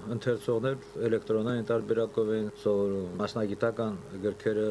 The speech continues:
նորությունները, սա ինտերնետից էին սովորում, արդեն ոչ պատվիրում էին, ոչ գալիս են, բայց գեղարվեստական գրականություն կարդացվում է, ռուսական գրականություն կարդացվում է, հիմա ահագին գրքեր թարգմանել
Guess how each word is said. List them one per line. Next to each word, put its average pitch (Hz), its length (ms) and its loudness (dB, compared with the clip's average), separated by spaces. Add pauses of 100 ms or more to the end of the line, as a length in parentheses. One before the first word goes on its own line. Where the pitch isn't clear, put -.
(160)
նորությունները, 104 680 0 (180)
սա 110 140 -2 (320)
ինտերնետից 104 680 -2
էին 95 120 2 (140)
սովորում, 101 420 -2 (120)
արդեն 101 260 -6 (320)
ոչ 104 160 4
պատվիրում 120 560 2
էին, 113 240 0
ոչ 101 120 -2 (120)
գալիս 101 320 -2
են, 110 160 -6 (240)
բայց 269 260 -2 (140)
գեղարվեստական 127 680 2
գրականություն 101 680 -4
կարդացվում 95 680 -4
է, 87 60 -8 (320)
ռուսական 117 540 -4 (260)
գրականություն 101 720 -2
կարդացվում 98 720 -4
է, - 80 -2
հիմա 101 320 -2
ահագին 117 400 -2
գրքեր 107 320 -2
թարգմանել 104 540 -2